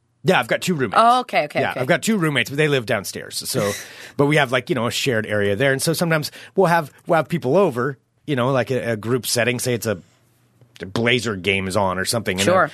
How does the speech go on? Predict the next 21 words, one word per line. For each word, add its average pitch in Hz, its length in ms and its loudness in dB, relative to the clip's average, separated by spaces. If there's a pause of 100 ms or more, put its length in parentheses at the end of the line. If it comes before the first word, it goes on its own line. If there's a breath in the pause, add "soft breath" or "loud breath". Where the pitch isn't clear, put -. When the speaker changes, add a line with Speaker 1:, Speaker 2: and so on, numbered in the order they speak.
(120 loud breath)
Speaker 1:
I, - 20 -8
and 131 80 0
I 143 60 2
know 165 100 2
people 156 220 0
are 135 40 2
coming 139 200 -2
over, 123 160 2
but 110 100 -2
I 110 60 2
get 107 200 -4
busy 117 360 -2
and 104 100 -6
I 101 60 -4
forget 107 220 -6
to - 80 -14
eat. 120 280 -6 (800 loud breath)
If - 140 0
people 180 180 2
come 165 180 0
over 120 380 0